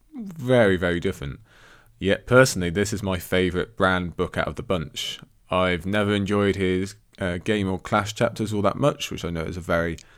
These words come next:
unpopular opinion. But his short Storm arc has so many favourite moments of mine.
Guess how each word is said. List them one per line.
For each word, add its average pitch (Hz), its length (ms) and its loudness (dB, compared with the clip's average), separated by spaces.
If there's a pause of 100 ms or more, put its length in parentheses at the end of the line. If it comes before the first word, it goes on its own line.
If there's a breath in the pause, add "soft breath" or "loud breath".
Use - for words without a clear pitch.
(160 loud breath)
unpopular 92 500 -6
opinion. 107 460 -4 (460 loud breath)
But 87 120 -2
his 85 80 -2
short 135 540 4
Storm 131 380 2
arc 117 300 2
has 104 200 -2
so 107 260 2
many 101 160 0
favourite 98 480 0
moments 98 400 -2
of - 100 -16
mine. 82 320 -8